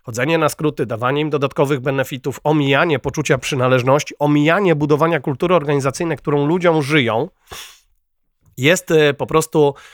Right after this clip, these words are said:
strzałem w kolano, to lepiej tego nie róbmy,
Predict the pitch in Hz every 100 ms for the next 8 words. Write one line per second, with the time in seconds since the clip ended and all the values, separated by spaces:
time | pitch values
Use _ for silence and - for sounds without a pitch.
0 | _ - - 147 156 135 - 127 156 139
1 | 123 135 139 131 120 127 147 180 - 123
2 | 170